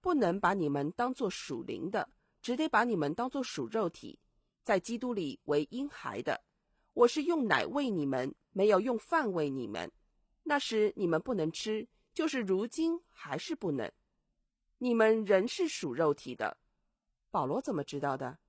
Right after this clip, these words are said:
因为在你们中间有嫉妒、纷争。这岂不是属乎肉体，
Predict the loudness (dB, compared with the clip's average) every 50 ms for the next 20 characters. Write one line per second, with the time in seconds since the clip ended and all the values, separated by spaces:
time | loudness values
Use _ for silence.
0 | _ _ _ _ _ 4 8 10 10 10 8 6 2 2 4 4 4 4 2 4
1 | 4 2 2 2 2 2 2 2 2 2 0 0 0 0 -4 -6 -4 -2 -2 -2
2 | -2 -2 -4 -4 -4 -6 -12 _ _ _ _ _ _ 0 0 0 0 0 0 -2
3 | -2 -2 -4 -6 -10 _ _ _ _ _ _ _ _ _ _ _ _ _ _ _
4 | _ _ _ _ _ _ _ _ _ _ _ 0 0 0 0 0 -2 -2 0 0
5 | 0 -2 0 -2 -4 -2 0 -2 -2 0 -2 -4 0 2 4 2 2 0 -2 -6
6 | -6 -6 -6 -8